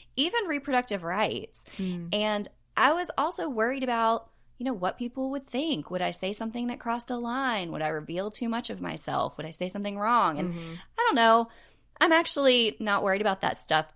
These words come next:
Speaker 1: today as much. And I'm actually excited to dig into this. And it feels like the only way that we can make these things less scary and less taboo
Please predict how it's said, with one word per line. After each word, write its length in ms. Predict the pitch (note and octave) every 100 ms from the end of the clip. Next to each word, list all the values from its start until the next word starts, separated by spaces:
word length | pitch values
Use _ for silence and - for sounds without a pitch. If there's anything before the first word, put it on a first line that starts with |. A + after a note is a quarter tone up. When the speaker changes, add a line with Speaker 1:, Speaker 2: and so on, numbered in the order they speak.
| -
Speaker 1:
today 500 | - E3 D#3+ D3 C#3+ -
as 180 | D#3+ E3
much. 320 | D#3+ D3+ -
And 80 | F#3+
I'm 160 | F#3+ -
actually 380 | G3+ G#3 A#3+ A#3
excited 500 | A3+ A3 G#3+ D4 A3+
to 100 | F#3
dig 220 | F3+ E3
into 260 | E3 D#3 D3
this. 380 | C3 D3+ - -
And 160 | F3 F3
it 80 | -
feels 280 | A3 A3 G#3+
like 320 | G#3+ G3+ - - _ _ _ _ _
the 180 | - -
only 300 | G3 G#3+ A3+
way 300 | G3+ G3+ G3+
that 80 | E3
we 80 | E3+
can 180 | F3+ F3+
make 180 | F3 E3+
these 180 | D#3+
things 260 | - E3+ E3
less 280 | E3 F#3+ -
scary 560 | - A2+ C#3 C#3+ D3 -
and 180 | E3 F3
less 260 | E3 G3+ -
taboo 560 | D3+ C#3+ D#3 D#3+ E3+